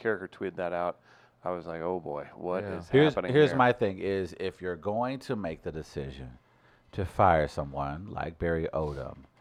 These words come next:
Speaker 3: then it is incumbent upon you to have a strong, concise plan in place to replace him. Now, I know things come up and things go about,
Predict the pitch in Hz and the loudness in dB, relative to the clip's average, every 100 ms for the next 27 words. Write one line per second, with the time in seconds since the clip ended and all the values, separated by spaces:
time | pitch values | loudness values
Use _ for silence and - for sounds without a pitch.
0 | _ _ _ - - 90 85 78 76 71 | _ _ _ -20 -2 2 2 2 -2 -6
1 | - _ _ _ - 82 78 78 - - | -12 _ _ _ -6 -6 -6 -8 -10 -4
2 | 120 76 62 - _ - - - 76 69 | -4 -2 -6 -8 _ -12 -8 -4 -4 -4
3 | 76 71 73 78 80 73 71 69 - - | -8 -8 -8 -2 0 2 0 -6 -10 -12
4 | - - 92 98 104 110 120 - _ _ | -14 -2 2 2 2 -2 -6 -14 _ _
5 | _ 80 71 92 82 85 - - 120 87 | _ -14 0 4 4 2 -8 -2 0 0
6 | 76 - 85 85 - 131 107 73 73 _ | -4 -6 -6 -6 -4 2 2 0 -10 _
7 | _ - - - 98 92 139 127 90 87 | _ -20 -20 -8 -6 0 2 2 0 0
8 | 104 147 156 - 135 135 - 120 95 92 | 0 2 0 2 -2 -2 -2 2 4 2
9 | - - 98 85 92 80 73 107 78 71 | 0 -4 -8 -2 0 2 6 6 6 2